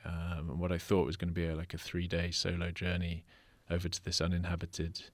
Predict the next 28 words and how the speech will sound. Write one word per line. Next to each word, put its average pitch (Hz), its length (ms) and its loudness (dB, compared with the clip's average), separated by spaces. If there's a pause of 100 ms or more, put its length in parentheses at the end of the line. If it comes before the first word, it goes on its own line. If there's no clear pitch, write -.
(320)
far 85 280 2
side 85 400 2
to - 80 -4
see - 200 4
these 87 200 2
cave 87 340 0
paintings 90 460 -2
in 82 80 -2
this 85 160 -4
deep - 340 -2
ca-, 76 280 -4
sea 87 220 2
cave 85 580 -4 (100)
next - 280 2
to - 80 -8
the 92 40 0
Maelstrom, 90 640 2
next - 220 -2
to - 80 0
a 87 40 2
whirlpool. 87 380 2
It's - 120 -2
clearly 95 340 4
a - 40 2
hugely - 580 4
strong 92 400 2
landscape - 600 0
site, - 380 2